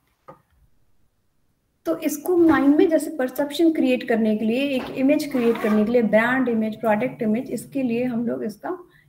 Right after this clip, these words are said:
यूज़ करते हैं। अब मैंने यहाँ पे नाम दे दिया था display ऐड, कैंपेन का नाम display one। कई बार आप लोगों ने देखा होगा कि आप कोई,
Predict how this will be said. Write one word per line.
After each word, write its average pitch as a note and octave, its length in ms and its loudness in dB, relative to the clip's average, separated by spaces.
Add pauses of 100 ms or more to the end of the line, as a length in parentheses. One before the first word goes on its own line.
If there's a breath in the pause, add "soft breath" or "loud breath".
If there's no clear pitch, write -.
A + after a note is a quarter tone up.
(160)
यूज़ G#3+ 260 -6
करते F#3 300 -8
हैं। G3+ 320 -6 (500)
अब A#3+ 100 -2
मैंने C4 240 0
यहाँ C#4 240 2
पे C#4 120 -2
नाम A#3 320 2
दे B3 160 -2
दिया A#3 180 -2
था C#4+ 120 -4
display A3 520 0
ऐड, - 200 -8
कैंपेन G#3 600 -2
का A#3+ 100 0
नाम C4+ 260 2
display A#3+ 480 -2
one। F#3+ 420 -2 (3000 soft breath)
कई C#4+ 120 4
बार D#4 160 6
आप D4+ 140 0
लोगों D4 160 2
ने D#4 100 2
देखा C4 240 -2
होगा C4+ 220 0
कि C4+ 140 -2
आप B3 360 0
कोई, C4+ 480 0